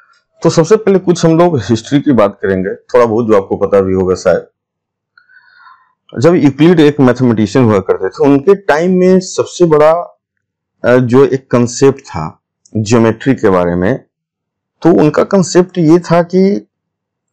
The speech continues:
उनके जो thoughts थे geometry के बारे में, that was abstract। Abstract का मतलब क्या होता है, अगर हम समझ लें तो समझ जाएंगे कि उस समय geometry को लोग समझते थे किस नजरिया से।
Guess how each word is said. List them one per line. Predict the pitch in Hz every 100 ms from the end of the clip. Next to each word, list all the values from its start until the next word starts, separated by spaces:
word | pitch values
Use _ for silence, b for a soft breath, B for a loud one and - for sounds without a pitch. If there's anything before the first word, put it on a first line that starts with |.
| _ -
उनके | 147 160
जो | 196 208 208 -
thoughts | - 170 185 -
थे | 151
geometry | 127 135 127 139 139
के | 120
बारे | 104 107
में, | 143
that | 123 95 117 151 127
was | 127
abstract। | 135 - 113 - - 95 76 _ _ _ _ -
Abstract | 131 - 220
का | 202
मतलब | 143 131 170 180
क्या | 160
होता | 147 147
है, |
अगर | 143 143
हम | 139
समझ | - 127 123
लें | 107 147 - _ _ -
तो | 123
समझ | 131 139
जाएंगे | 139 123 135
कि | 147
उस | 147
समय | 143 160
geometry | 120 120 131 131 151 165
को | 165 165
लोग | 151 160
समझते | - 123 120 160
थे | 160 139
किस | 123 - 104
नजरिया | 90 82 82 80
से। | -